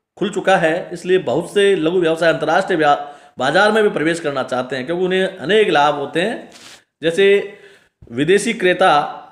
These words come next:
व्यक्ति के साथ व्यवहार करना अधिक पसंद करते हैं। लघु कंपनियां अधिक तेज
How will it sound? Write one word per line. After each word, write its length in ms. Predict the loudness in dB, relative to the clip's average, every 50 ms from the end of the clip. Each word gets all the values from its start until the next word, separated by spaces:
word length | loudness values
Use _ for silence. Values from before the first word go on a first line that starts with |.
| -20 _ _ _ _ _ _ -4
व्यक्ति 300 | -4 -4 -2 0 -2 0
के 160 | 0 0 0
साथ 400 | 2 2 4 4 4 2 2 0
व्यवहार 360 | 0 0 0 2 2 0 0
करना 360 | 0 0 0 -2 0 0 -2 -2
अधिक 360 | -2 -4 -4 -4 -4 -4 -4
पसंद 280 | -6 -8 -8 -6 -4
करते 260 | -4 -4 -4 -4 -4 -6
हैं। 380 | -4 -6 -8 -8 -10 -14 -14 -8
लघु 340 | -2 0 0 0 0 0 -4
कंपनियां 600 | -4 -2 -4 -2 -2 -2 -4 -2 -2 0 0 0
अधिक 340 | -2 -2 -2 -2 -2 -2 0
तेज 220 | 0 0 0 2